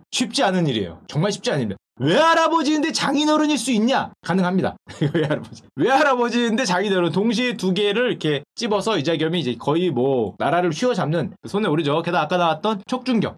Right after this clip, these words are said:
척준경과 사돈을 맺어요. 소드마스터하고 사돈을 맺고, 또 척준경하고 이때 당시에 군권을 꽉 쥐고 있던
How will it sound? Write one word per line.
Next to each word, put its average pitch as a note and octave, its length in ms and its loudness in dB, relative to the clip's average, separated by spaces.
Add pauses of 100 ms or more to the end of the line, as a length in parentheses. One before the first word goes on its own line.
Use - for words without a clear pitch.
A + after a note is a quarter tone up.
척준경과 F#3 520 -2
사돈을 B3 340 0
맺어요. A#2 260 -4 (140)
소드마스터하고 F3+ 800 0
사돈을 G3+ 320 -2
맺고, F#2+ 380 -6 (160)
또 F#3+ 80 -2
척준경하고 A#3+ 640 0
이때 G#3 140 0
당시에 G3 320 2
군권을 F#3+ 500 0
꽉 A#3+ 280 2
쥐고 F3 260 0
있던 G3+ 360 -2